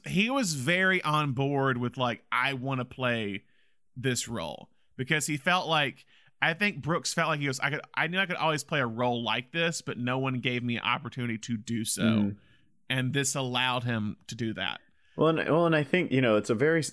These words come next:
Speaker 2: th-, it is a very simplistic movie. It, it's not
Speaker 1: Yes.
Speaker 2: trying to, to,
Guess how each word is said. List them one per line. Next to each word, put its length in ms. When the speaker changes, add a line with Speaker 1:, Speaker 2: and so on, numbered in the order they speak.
Speaker 2:
th-, 260
it 160
is 140
a 60
very 240
simplistic 720
movie. 640
It, 180
it's 220
not 160
Speaker 1:
Yes. 80
Speaker 2:
trying 480
to, 300
to, 340